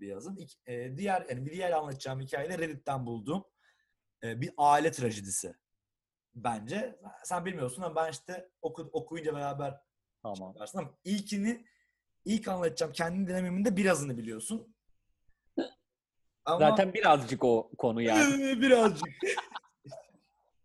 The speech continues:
Speaker 1: Abi kısaca anlatacağım. Çok detayına girmeye gerek yok. Ee, bir önceki ilişki muhabbetini anlatmıştım ya. Kızların evine gittim, flörtleşemedim. Ama, e, çek-, zaten bölümü çektikten sonra,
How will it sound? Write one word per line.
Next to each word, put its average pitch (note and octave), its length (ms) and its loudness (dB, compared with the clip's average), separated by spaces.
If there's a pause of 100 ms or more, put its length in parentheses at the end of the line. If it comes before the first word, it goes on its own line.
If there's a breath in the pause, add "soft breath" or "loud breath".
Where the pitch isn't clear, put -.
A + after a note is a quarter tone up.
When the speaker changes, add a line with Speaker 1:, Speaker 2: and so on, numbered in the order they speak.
(880 loud breath)
Speaker 1:
Abi F3+ 280 0
kısaca G#3+ 400 2
anlatacağım. F3+ 380 -2
Çok D#3 180 -4
detayına E3+ 340 0
girmeye D#3+ 320 -4
gerek D#3+ 340 -2
yok. D3+ 260 -6 (520)
Ee, A2+ 300 -8
bir C#3+ 200 -2
önceki F#3+ 340 -4
ilişki E3+ 240 -6
muhabbetini F#3 340 -2
anlatmıştım F3+ 460 -6
ya. B2 300 -6
Kızların D3 300 -4
evine D3 220 -6
gittim, C3+ 340 -10
flörtleşemedim. C3+ 760 -4 (520)
Ama, C#3 360 -8 (160)
e, A2+ 180 -10 (300)
çek-, C#3 200 -6
zaten C#3 220 -6
bölümü D3+ 180 -2
çektikten F3 340 -8
sonra, D#3 300 -6